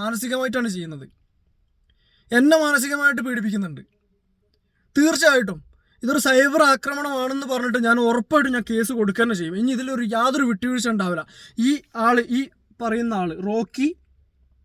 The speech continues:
അല്ല, റോക്സ് കൊച്ചി എന്ന് പറയുന്ന ഈ ഐ ഡി ഉള്ള ആൾ, ഈ കമന്റ് ചെയ്യുന്ന ആൾ, ഇതാരാന്ന് കണ്ടുപിടിക്കുകയും ചെയ്യും, ആളുടെ ഫുൾ ഡീറ്റെയിൽസ് എടുക്കും, ഞാനത് കേസ് ഫയൽ ചെയ്യുകയും ചെയ്യും. എന്തിനാണ്,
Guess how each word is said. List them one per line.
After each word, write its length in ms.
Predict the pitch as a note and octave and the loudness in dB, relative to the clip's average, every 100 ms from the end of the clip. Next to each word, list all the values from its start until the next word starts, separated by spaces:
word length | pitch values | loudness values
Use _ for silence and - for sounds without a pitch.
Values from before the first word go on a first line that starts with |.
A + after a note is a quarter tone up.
| - | -8
അല്ല, 120 | G#3 F3+ G#3 | -4 -2 0
റോക്സ് 300 | B3 - - _ - | 0 -2 -12 _ -2
കൊച്ചി 240 | A3 - B3 | 0 0 -2
എന്ന് 100 | A#3+ | 0
പറയുന്ന 280 | A3 A3 A3+ C#4+ - - - A#3+ | 0 0 -2 -6 -16 -16 -2 0
ഈ 40 | D4 - A3 | 0 0 0
ഐ 20 | A3+ | 0
ഡി 60 | A3+ | -2
ഉള്ള 100 | G#3+ G#3 D#3+ | 0 0 -2
ആൾ, 80 | D3 _ _ _ _ _ _ - | -8 _ _ _ _ _ _ -6
ഈ 20 | D4 - | -2 2
കമന്റ് 320 | A#3+ A#3+ A3+ G#3+ | 4 4 4 4
ചെയ്യുന്ന 300 | G#3 G3+ F3 | 4 2 0
ആൾ, 60 | D3 - _ - - | -4 -12 _ -20 -4
ഇതാരാന്ന് 600 | C4+ D4 C4+ C#4 D4 D#4+ C4 | 2 4 4 4 4 0 -2
കണ്ടുപിടിക്കുകയും 600 | B3 C#4+ C4+ G3 C#4 A#3+ | -2 -2 -2 0 2 2
ചെയ്യും, 240 | A#3+ A3+ C4+ - G3+ | 2 0 -2 -6 -2
ആളുടെ 240 | A#3+ C#4 G#3+ | 2 2 2
ഫുൾ 120 | C4 A3+ | 2 2
ഡീറ്റെയിൽസ് 420 | A#3 B3+ C#4+ B3+ A#3 | 0 0 -2 0 0
എടുക്കും, 260 | G#3 A#3+ D4 _ _ A#3+ | 0 -4 -6 _ _ 2
ഞാനത് 320 | C#4 C#4+ C4+ - | 2 2 -6 -4
കേസ് 240 | A#3 B3 B3+ G#3 | -4 -4 -2 -4
ഫയൽ 180 | G#3+ A3 F#3 | -4 -4 -4
ചെയ്യുകയും 240 | F#3+ G3+ E3+ | -4 -4 -6
ചെയ്യും. 160 | C3 - _ _ _ _ _ _ _ _ _ _ _ _ _ _ _ _ - C#4+ | -14 -20 _ _ _ _ _ _ _ _ _ _ _ _ _ _ _ _ -2 0
എന്തിനാണ്, 400 | D4+ E4 D4 | 2 2 2